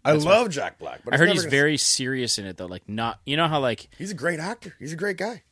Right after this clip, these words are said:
Speaker 2: you know, he was in, like, King Kong, and he was, like, kinda serious.
Speaker 1: Uh, he's been in other serious
Speaker 2: But,
Speaker 1: roles
Speaker 2: like,
Speaker 1: other than
Speaker 2: he
Speaker 1: that one.
Speaker 2: played the comedic role, so I was like, in this, apparently, he's super serious.
Speaker 1: Okay. Well, he's
Speaker 2: Uh,
Speaker 1: been, he's been, I think he's been in other serious roles, hasn't he? Been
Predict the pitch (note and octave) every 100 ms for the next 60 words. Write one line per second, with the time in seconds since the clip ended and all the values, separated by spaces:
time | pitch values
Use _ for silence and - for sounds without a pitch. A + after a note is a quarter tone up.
0 | - - F#3+ C#3+ B2+ A#2 - - A2+ -
1 | G#2+ G#2 G2+ F#2 F#2+ - G#2 F#2+ - G2
2 | C#3 - _ _ _ _ _ _ D3+ D#3+
3 | D#3+ D#3 D#3 D#3 D3+ C3 - - A3 G#3+
4 | D#3 A2+ G#2 - F#2+ F2 - C#3 C3 F2
5 | D#3 E2+ E2+ - D#3 B2+ G#2+ B2 A#2+ A2+
6 | G2+ E3 D#3+ D2 - - G2+ G2 G2+ C#3+
7 | C3+ D#3 D#3 B2+ A#2+ G#2+ G2 - G#2+ F#2
8 | - D#2 B1 - - _ _ _ _ _
9 | _ - - G#2 F#2+ _ E3+ F3+ G#3 A#3
10 | B3+ B3+ C4 - - - - D#3 G2+ E2
11 | F#2+ F#2+ F2+ - F#2 E2+ D2+ - C2+ F2
12 | C#2+ A#1 - - _ _ _ - C#3 G#3
13 | G3+ G3 G3+ D#3+